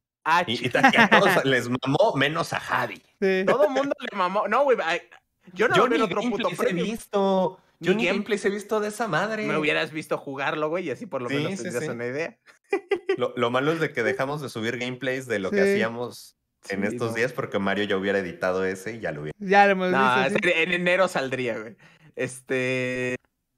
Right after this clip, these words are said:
Speaker 1: ¿qué otro tenemos? Este,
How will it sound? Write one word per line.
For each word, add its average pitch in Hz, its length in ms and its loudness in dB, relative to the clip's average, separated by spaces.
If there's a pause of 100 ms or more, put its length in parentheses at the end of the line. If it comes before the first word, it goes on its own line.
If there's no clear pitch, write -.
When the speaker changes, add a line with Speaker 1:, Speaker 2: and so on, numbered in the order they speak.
(220)
Speaker 1:
¿qué 160 180 2
otro 165 380 4
tenemos? 156 800 -2 (360)
Este, 120 1040 -4